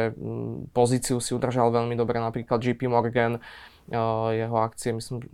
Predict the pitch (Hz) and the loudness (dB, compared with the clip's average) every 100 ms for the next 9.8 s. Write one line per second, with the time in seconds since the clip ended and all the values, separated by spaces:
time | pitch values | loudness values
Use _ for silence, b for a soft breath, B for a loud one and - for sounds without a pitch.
0 | 117 117 - 110 - 127 123 117 - 123 | -10 -6 -2 -2 -2 -2 -2 -2 -2 6
1 | 123 123 120 131 117 113 120 123 117 - | 6 6 -2 -2 0 2 0 0 -6 -6
2 | - 123 - 127 - 131 147 - _ _ | 0 0 2 0 6 6 6 2 _ _
3 | _ _ _ - - 127 123 123 - 127 | _ _ _ -14 -4 2 4 4 2 4
4 | 139 120 B B B 113 117 127 131 131 | 8 6 B B B 0 4 2 2 4
5 | 123 120 120 120 120 120 117 - 120 117 | 6 6 6 6 2 0 -2 0 0 0
6 | 127 120 123 120 113 - 113 123 127 - | 0 0 0 0 0 -2 -4 -4 -8 -8
7 | 120 120 117 117 113 - 120 120 117 117 | -6 -4 -2 0 0 2 4 6 6 4
8 | B B - 117 120 117 120 117 123 120 | B B -4 2 6 6 6 4 4 2
9 | - 120 120 117 113 113 113 | 2 2 2 -2 0 2 2